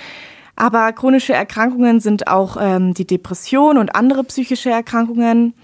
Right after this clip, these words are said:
Erkrankungen, die die Gelenke angreifen, wie Rheuma oder Arthrose. Es gibt auch chronische Lungenerkrankungen oder zum Beispiel Multiple Sklerose. Da geht's um Erkrankungen, die das Nervensystem betreffen.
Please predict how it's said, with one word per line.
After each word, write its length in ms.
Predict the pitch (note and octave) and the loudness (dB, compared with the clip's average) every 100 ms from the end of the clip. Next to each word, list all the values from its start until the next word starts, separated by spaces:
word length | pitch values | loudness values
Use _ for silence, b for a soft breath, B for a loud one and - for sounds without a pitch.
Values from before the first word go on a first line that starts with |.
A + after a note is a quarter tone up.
| B B B B B B B | B B B B B B B
Erkrankungen, 580 | G3+ G#3 G3+ G#3 G3 F#3 | -4 -2 -2 0 0 0
die 260 | F#3+ F#3 | -2 -2
die 120 | E3+ | -2
Gelenke 480 | F3+ F3+ G3 C#4 C#4 | -2 0 2 2 2
angreifen, 720 | - A#3 A3 G#3 G#3+ - G#3+ F#3 | 0 0 0 0 0 0 -2 0
wie 220 | F3 F3 | -2 -2
Rheuma 680 | D#3+ E3+ A3 A#3+ G#3+ G#3+ G#3 | -2 0 4 4 4 2 2
oder 280 | F#3 F3+ E3 | 0 -2 -2
Arthrose. 800 | F3 - G#3+ A#3+ A#3 A3+ A3 A3+ B B B B B | -6 -4 -2 0 2 2 2 -2 B B B B B
Es 100 | - | -6
gibt 180 | G#3+ - | -2 -2
auch 140 | - | -4
chronische 400 | - G#3 F#3+ F#3 | -2 0 0 -2
Lungenerkrankungen 1400 | F3 C4 E4 C4+ C4 B3 A#3 A#3+ A#3+ A#3 A3+ A#3 A#3+ - _ | 0 2 2 0 -2 0 0 0 0 2 4 4 2 -2 _
oder 240 | G#3 G#3 G#3 | -2 -2 -2
zum 160 | G#3+ | -2
Beispiel 460 | G3 G3 - G#3+ G3+ | -2 -2 -2 2 2
Multiple 560 | G3 G3 - G#3+ G3 | 2 0 -4 -6 -4
Sklerose. 580 | F#3 - F#3 F3+ F#3 F#3 | -6 -4 -4 -2 -2 -2
Da 120 | F3 | -4
geht's 260 | F3 F#3 - | -4 -6 -4
um 220 | F#3 F3+ | -4 -2
Erkrankungen, 540 | - E3+ F#3 F#3+ F#3+ F3+ | -4 -6 -6 -2 -2 -2
die 100 | F3 | -4
das 220 | E3+ - | -6 -2
Nervensystem 880 | F3+ F#3+ - E3 - - - D#3 | 0 -2 -4 -8 -10 -16 -12 -12
betreffen. 560 | - - - - - | -12 -16 -20 -20 -18